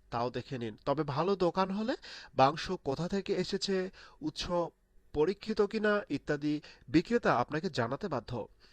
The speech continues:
নয়তো নিজের অভিজ্ঞতা কাজে লাগাতে হবে। লাল মাংসের কোথাও গোলাকার বা অন্য কোনো আকৃতিতে ফ্যাকাশে রং বা বাড়তি গজিয়ে ওঠা পিণ্ড থাকলে তা অবশ্যই এড়িয়ে যাবেন। কম খান। বাধ্য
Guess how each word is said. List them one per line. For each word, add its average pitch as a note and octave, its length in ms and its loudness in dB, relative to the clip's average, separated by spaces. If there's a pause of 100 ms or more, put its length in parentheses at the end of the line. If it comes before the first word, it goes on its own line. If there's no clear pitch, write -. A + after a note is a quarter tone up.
(180)
নয়তো F3+ 260 4 (140)
নিজের F#3+ 220 0 (100)
অভিজ্ঞতা F3+ 420 0 (140)
কাজে A#2+ 260 2
লাগাতে A2+ 320 -4
হবে। G#2 160 -6 (640)
লাল E3+ 240 8
মাংসের A#3+ 360 4 (100)
কোথাও G#3 280 4 (120)
গোলাকার C#3+ 480 6 (140)
বা C3+ 120 4 (580)
অন্য G3+ 160 6 (160)
কোনো A3+ 180 4 (240)
আকৃতিতে F#3 440 -2 (120)
ফ্যাকাশে D#3+ 440 -4 (140)
রং E3+ 180 4 (180)
বা D#3+ 120 4 (220)
বাড়তি C3 360 2 (600)
গজিয়ে E3+ 380 4
ওঠা G#3+ 240 2 (580)
পিণ্ড G3 300 -4 (180)
থাকলে D#3 300 0 (340)
তা C3 100 4 (200)
অবশ্যই A#3 400 -2 (140)
এড়িয়ে A#2 240 0
যাবেন। G2+ 220 -6 (920)
কম B2 200 2 (100)
খান। - 180 0 (960)
বাধ্য E3+ 220 8